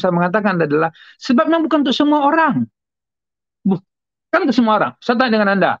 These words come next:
Ferrari itu kira-kira untuk siapa coba? Untuk orang miskin atau orang mampu? Mahal itu karena tidak mampu, betul? Pertanyaan sekarang adalah,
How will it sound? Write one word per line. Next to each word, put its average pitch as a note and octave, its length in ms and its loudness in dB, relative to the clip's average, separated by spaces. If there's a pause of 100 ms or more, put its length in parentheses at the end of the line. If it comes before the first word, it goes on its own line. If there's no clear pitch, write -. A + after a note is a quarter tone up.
(640)
Ferrari D#4 640 2
itu F#4 80 0
kira-kira D4 720 0
untuk B3 240 0
siapa C4 320 0
coba? E3 240 2 (640)
Untuk C#4 240 2
orang D4+ 160 2
miskin D4 400 0
atau F#4+ 240 0
orang D#4 240 0
mampu? G3 320 -2 (1400)
Mahal D#4 400 2
itu D#4 80 -4
karena E4+ 240 2
tidak B3+ 240 2
mampu, D#4+ 320 2
betul? A3+ 320 0 (560)
Pertanyaan E4+ 560 0
sekarang C#4 400 0
adalah, G#3 480 0